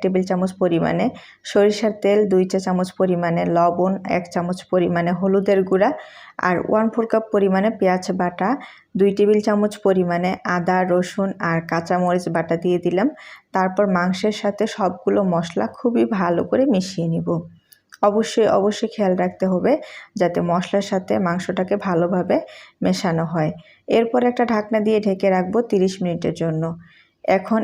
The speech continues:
এখানে আমি একটা বাটিতে তিন টেবিল চামচ পরিমাণে টক দই নিয়ে নিচ্ছি, আর চেষ্টা করবেন ফ্রেশ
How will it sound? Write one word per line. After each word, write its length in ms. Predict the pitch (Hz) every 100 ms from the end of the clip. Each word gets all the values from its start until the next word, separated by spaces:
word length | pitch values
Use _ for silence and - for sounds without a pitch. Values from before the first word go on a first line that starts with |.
| 208
এখানে 240 | 208 208 202
আমি 100 | 196 196
একটা 160 | 196 180
বাটিতে 340 | 175 185 185 208 -
তিন 120 | 240 247
টেবিল 220 | 240 233 226
চামচ 240 | 214 208 208
পরিমাণে 360 | 190 185 175 185 -
টক 160 | 175 175 180
দই 140 | 190 185
নিয়ে 140 | 180
নিচ্ছি, 320 | 175 175 - 277 339 - - -
আর 80 | 196 -
চেষ্টা 280 | 196 202 220 214
করবেন 240 | 208 233 233
ফ্রেশ 220 | - 233